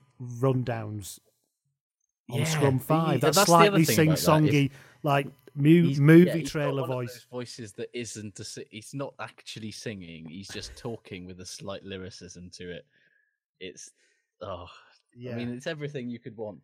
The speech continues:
Speaker 2: from an incredibly cringeworthy video of an ex-rugby coach.
Speaker 1: And it's like one of those afternoon things. Everyone sat. Some bloke tried to join in as well at one point. That's the hilarious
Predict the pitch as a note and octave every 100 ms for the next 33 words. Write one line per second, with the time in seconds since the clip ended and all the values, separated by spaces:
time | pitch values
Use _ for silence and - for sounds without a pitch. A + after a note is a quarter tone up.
0 | _ _ F#2+ F#2 - F#2+ _ _ A2 G#2
1 | - - A2 G2 F#2 G2+ F2+ - G2 F#2
2 | G#2 F#2 F#2 F2+ F#2 F2+ F2 F#2 _ _
3 | _ _ _ - G2+ F#2+ F#2 - - -
4 | G#2 F#2 _ F2 F2+ D2+ - F3 F3+ F3
5 | F3 D#3+ D#3+ D#3+ D#3 - - D3 D3+ C#3+
6 | C3+ A#2 A2 A#2 A2+ - A#2+ G#2+ - G3+
7 | G3+ G3 F#3+ D#3 D3 B2+ C#3 B2 B2+ F3+
8 | C3 D#3+ F3 - G#2 G2 G#2+ G2 C#3+ -
9 | B2 B2+ C#3+ C3+ A2+